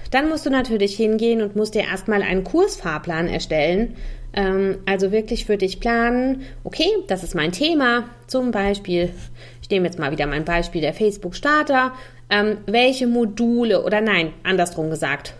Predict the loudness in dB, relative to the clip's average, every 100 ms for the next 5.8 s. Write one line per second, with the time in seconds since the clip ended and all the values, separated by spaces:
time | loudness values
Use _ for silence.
0 | -8 -6 -2 0 0 -2 0 0 0 -4
1 | -4 -4 -2 0 0 -2 -6 -14 -4 -2
2 | -2 -2 -4 -4 -4 -4 -2 0 0 -2
3 | -2 -2 -4 -8 -18 -2 2 4 2 -2
4 | 0 2 4 4 2 -2 -8 0 2 2
5 | 0 0 0 2 2 4 2